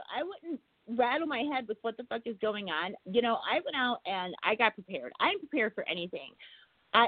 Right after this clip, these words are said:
if, if I had to go and fucking take off into the woods to live for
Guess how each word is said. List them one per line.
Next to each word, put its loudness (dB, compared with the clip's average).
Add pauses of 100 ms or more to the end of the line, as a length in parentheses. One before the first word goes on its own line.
if, -2 (400)
if -4
I 4 (120)
had -2
to -2
go 2 (360)
and 0
fucking -2 (100)
take 2
off 6
into -4
the -4
woods 4 (1040)
to 4
live 4 (1000)
for 8